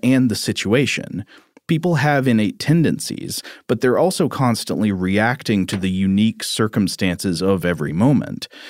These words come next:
And th-, this distinction between thinking in terms of disposition and thinking in terms of situation is the basis of today's episode, in which we'll be talking about a psychological phenomenon known as the fundamental attribution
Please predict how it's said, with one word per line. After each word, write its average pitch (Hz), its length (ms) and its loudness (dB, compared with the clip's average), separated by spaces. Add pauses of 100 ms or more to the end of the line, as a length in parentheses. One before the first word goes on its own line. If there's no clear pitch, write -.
(140)
And 107 300 2
th-, 156 180 2
this 143 380 0
distinction 120 680 0
between 101 380 0
thinking 160 480 2
in 107 140 4
terms 110 400 2
of 85 260 -6
disposition 101 1040 -2 (280)
and 98 200 2
thinking 107 300 2
in 92 100 2
terms 104 320 2
of 82 100 -4
situation 101 840 0
is 85 140 -2
the 98 100 -4
basis 95 480 -2
of 82 100 -6
today's 87 400 -2
episode, 78 500 -4 (220)
in 104 140 4
which 101 260 -2
we'll 107 120 4
be 101 120 0
talking 107 540 0 (180)
about 92 220 0
a - 40 -4
psychological 113 720 0
phenomenon 92 640 0
known 87 260 0
as - 180 -4
the 92 100 -8
fundamental 113 720 2
attribution 85 880 -4